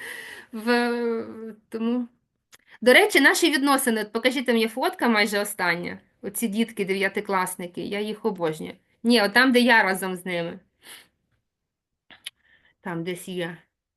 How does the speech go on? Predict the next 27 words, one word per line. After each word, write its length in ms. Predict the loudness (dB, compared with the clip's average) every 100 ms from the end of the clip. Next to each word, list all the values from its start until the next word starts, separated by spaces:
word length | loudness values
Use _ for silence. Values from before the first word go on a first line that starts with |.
| -12
Нема? 380 | -6 -2 -2 -4 _ _ _ _ _ _ _ _ _ _ _ _ -2
О, 180 | 0 0 -4 _ _ _ -20 -20 _
оце 400 | -2 4 6 6
в 320 | 6 4 6
білому, 500 | 4 4 4 4 2
оце 240 | 2 0 -2
цей 260 | 0 -2
Ваня. 420 | -2 0 0 -2 -8 -2
Він 160 | 2
дуже 240 | 4 4 4
гарний 340 | 2 2 0
хлопчик. 680 | -2 -4 -4 -4 -8 -20 -20 _ _ _ _ _ _ -20 _ -6
Е, 400 | -2 0 -2 -4 -12 -2
ну, 240 | 2 2
тобто 320 | 2 2 2
ту-, 100 | 0
і 140 | 0 2
діти 320 | 2 4 0
такі, 260 | -2 -4 0
знаєте, 320 | 2 2 2
в 20 |
них 200 | 0 0
такі, 280 | -8 -2 0
е, 680 | 0 0 -2 0 -2 -4 -8 -14
м, 400 | -12 -12 -16 -20 _ _ _ _ _ _ _ _ _ _ -20 _ -6
такі 260 | -2 2
долі. 500 | 4 6 6 4 2